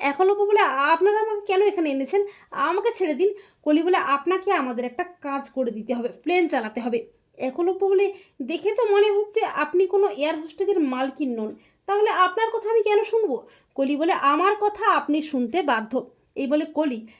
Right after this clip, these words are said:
একলব্যকে একটা ঘরের মধ্যে আটকে রেখে চলে যায়। একলব্য বলে, "যেভাবেই হোক এদের হাত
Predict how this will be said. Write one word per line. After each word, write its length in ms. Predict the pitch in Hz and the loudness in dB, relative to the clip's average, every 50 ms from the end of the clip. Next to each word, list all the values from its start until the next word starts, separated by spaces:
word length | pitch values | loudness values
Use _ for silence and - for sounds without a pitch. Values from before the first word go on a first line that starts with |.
| _ - | _ -6
একলব্যকে 640 | - 285 277 - 392 403 415 427 427 453 453 466 466 | -4 -4 -2 2 2 4 4 2 2 -2 0 0 -2
একটা 180 | 453 466 480 359 | 0 0 -2 -2
ঘরের 300 | 277 262 339 359 392 403 | 0 0 0 0 2 2
মধ্যে 220 | 427 440 427 440 | 2 2 2 0
আটকে 460 | 381 - - 285 320 330 - - - 415 | -2 -2 -2 -4 -4 -4 -4 -4 -2 -2
রেখে 220 | 349 311 - 302 | -2 -2 -4 -4
চলে 240 | 294 277 269 254 247 | -4 -2 -2 -2 0
যায়। 200 | 220 269 247 - - - - _ _ _ - | 0 -2 -4 -4 -6 -14 -20 _ _ _ -6
একলব্য 460 | 277 285 294 - 359 370 381 381 381 | -6 -4 0 0 2 2 2 2 0
বলে, 200 | 370 392 370 359 | 2 4 4 2
"যেভাবেই 480 | 247 226 302 311 285 302 349 370 330 | 2 0 -4 -4 -2 0 2 2 2
হোক 200 | 247 254 247 - - | 0 -2 -4 -6 -6
এদের 300 | - 294 311 285 392 403 320 | -6 -4 0 0 0 0 0
হাত 200 | - 381 370 | -2 -4 -4